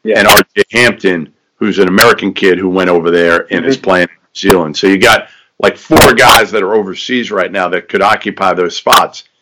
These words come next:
Speaker 2: And, and one, you know, listen, somebody from Kentucky, somebody from Duke could certainly emerge. Maxey could have a, a Brandon Knight type year, and Brandon Knight went eighth overall.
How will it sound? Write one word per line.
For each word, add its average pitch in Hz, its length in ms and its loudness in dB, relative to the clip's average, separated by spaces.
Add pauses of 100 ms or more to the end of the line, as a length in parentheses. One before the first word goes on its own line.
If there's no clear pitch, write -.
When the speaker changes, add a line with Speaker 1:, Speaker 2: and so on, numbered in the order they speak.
(260)
Speaker 2:
And, 151 220 -4
and 190 180 2
one, 226 380 4
you 190 100 2
know, - 160 0 (200)
listen, - 320 0 (120)
somebody 143 500 2
from 117 200 -2
Kentucky, 101 540 -2
somebody 113 440 2
from 98 260 -2
Duke 95 320 2 (320)
could 127 240 2
certainly 120 420 2
emerge. 92 560 2
Maxey 113 420 0
could 117 220 2
have 107 280 2
a, 95 100 0 (120)
a 104 100 -2
Brandon 110 520 -2
Knight 101 340 -2
type 107 300 -2
year, 90 420 -4 (440)
and 113 120 -2
Brandon 113 320 4
Knight 117 200 2
went 123 260 0
eighth 143 260 -2
overall. 82 540 -6